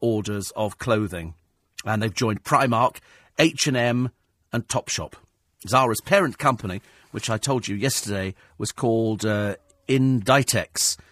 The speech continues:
says Inditex will not place any further orders with any supplier for products containing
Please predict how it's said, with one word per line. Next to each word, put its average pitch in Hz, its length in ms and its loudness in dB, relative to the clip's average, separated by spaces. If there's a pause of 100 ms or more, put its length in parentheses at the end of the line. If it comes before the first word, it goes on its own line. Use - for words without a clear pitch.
(180)
says 110 300 0
Inditex 127 640 2
will 120 100 0
not 160 360 2
place 87 480 -6
any 180 240 2
further 135 400 2
orders 107 340 0
with 123 200 -4
any 170 240 2
supplier 90 480 -2
for 101 100 -10
products - 480 -2
containing 117 480 -2